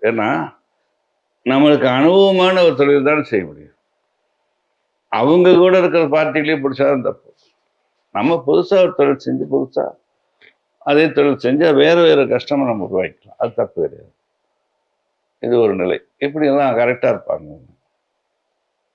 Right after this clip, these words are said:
அதே மாதிரி ஆண் பெண் இருபாலருமே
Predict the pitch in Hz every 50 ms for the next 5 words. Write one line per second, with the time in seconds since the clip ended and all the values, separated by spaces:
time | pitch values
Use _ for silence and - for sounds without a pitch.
0 | _ _ _ _ _ _ _ _ _ _ _ _ _ _ _ _ _ _ _ _
1 | _ _ _ - 135 147 180 202 208 202 185 175 165 156 170 165 147 139 139 160
2 | 160 156 151 139 - - 147 151 175 196 202 196 147 170 170 160 147 139 147 156
3 | 175 165 165 160 147 139 131 127 143 160